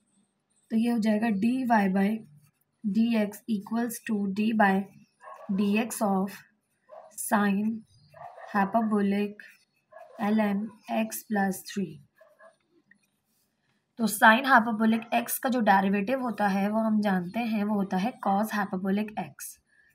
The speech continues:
sine hyperbolic x का डेरिवेटिव होगा cos hyperbolic x। तो ये dy by dx as it is रहेगा। अब साइ-, hyperbolic x, x की जगह मौजूद है ln x plus three, तो ये हो जाएगा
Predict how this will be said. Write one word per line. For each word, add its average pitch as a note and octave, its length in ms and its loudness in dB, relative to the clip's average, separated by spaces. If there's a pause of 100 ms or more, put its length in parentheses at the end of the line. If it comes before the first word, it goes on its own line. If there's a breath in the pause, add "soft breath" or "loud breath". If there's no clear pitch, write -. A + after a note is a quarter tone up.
(120)
sine A3 480 0
hyperbolic G3+ 640 0 (160)
x G#3 140 -6
का B3 160 2
डेरिवेटिव F#3+ 600 0
होगा F#3+ 280 0 (580 loud breath)
cos G#3 340 4
hyperbolic G3+ 760 0
x। - 180 -10 (1400)
तो G#3+ 60 -4
ये G3+ 240 0
dy A#3 160 -2 (100)
by G3+ 380 4 (160)
dx A3 420 -2
as E3+ 180 -6
it A3 140 -6
is A3 120 -4
रहेगा। B3 380 0 (1900 soft breath)
अब B3+ 100 8
साइ-, C4 240 8 (200)
hyperbolic B3+ 540 2
x, A#3 160 4 (180)
x - 200 -2
की D#4 100 -2
जगह C#4+ 200 4
मौजूद A#3 380 2
है A3+ 200 6
ln A#3 180 4
x G#3+ 180 0
plus F#3+ 240 -2
three, F3 180 -12 (140)
तो G3 80 -2 (260)
ये G3 160 -2
हो A#3+ 100 0
जाएगा G#3 280 0